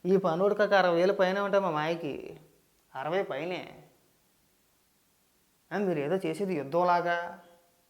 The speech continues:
మీరు ఏదో సమాజానికి ఏదో మంచి మెసేజ్ ఇచ్చినట్టు పైగా రోడ్డు ఎక్కేయడం. మా ప్రేమను ఎవరో ఎడదీయలేరు, ఆ, చాలు, గా మాటలు వద్దు, ఆ?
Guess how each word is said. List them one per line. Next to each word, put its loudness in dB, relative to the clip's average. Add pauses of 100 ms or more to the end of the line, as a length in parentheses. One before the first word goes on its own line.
(1000)
మీరు -4
ఏదో 0
సమాజానికి -4
ఏదో -2
మంచి -6
మెసేజ్ -4
ఇచ్చినట్టు -8 (500)
పైగా 0
రోడ్డు -2
ఎక్కేయడం. -6 (1080)
మా 0
ప్రేమను 0
ఎవరో 0
ఎడదీయలేరు, -4
ఆ, -12 (100)
చాలు, -10 (320)
గా -4
మాటలు -8
వద్దు, -12
ఆ? -10